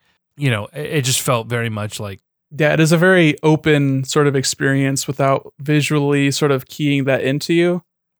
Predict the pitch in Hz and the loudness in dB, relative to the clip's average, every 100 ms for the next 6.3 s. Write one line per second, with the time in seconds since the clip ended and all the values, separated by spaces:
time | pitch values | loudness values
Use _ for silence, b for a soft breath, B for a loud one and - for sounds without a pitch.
0 | _ _ _ 147 139 139 139 - _ _ | _ _ _ 0 0 -2 -6 -12 _ _
1 | _ _ 156 156 143 160 147 151 147 - | _ _ -2 0 0 0 -2 -2 -2 -2
2 | 151 143 135 - _ _ _ _ - 160 | -2 0 0 -4 _ _ _ _ -4 -2
3 | 147 139 139 139 139 139 - 139 - 135 | 0 0 2 2 0 -2 -4 -4 0 2
4 | 135 135 - _ _ - 143 135 135 139 | 2 0 -4 _ _ -6 -2 0 0 -2
5 | 139 147 151 156 156 - 160 147 147 131 | -2 -2 0 -2 -2 -2 -2 0 0 0
6 | 165 185 | 2 2